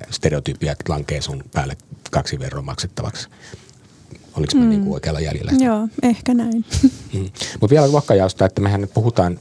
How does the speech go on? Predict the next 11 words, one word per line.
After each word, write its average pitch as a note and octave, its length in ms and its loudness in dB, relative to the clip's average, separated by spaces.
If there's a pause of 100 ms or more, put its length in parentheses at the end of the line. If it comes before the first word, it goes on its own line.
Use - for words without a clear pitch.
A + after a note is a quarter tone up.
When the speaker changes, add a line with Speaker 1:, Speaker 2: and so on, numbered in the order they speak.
Speaker 1:
perinteisesti E2+ 600 0
siitä D2+ 320 -2
ja C#2+ 100 -4
sen E2+ 140 -2
takia D#2 200 -2
aina C#2+ 100 -2
sanotaan, C2+ 360 -4
että D#2 140 -2
luokkajako - 440 -4 (160)
on, F#2 220 -8 (320)
luokka-, D#2 440 -6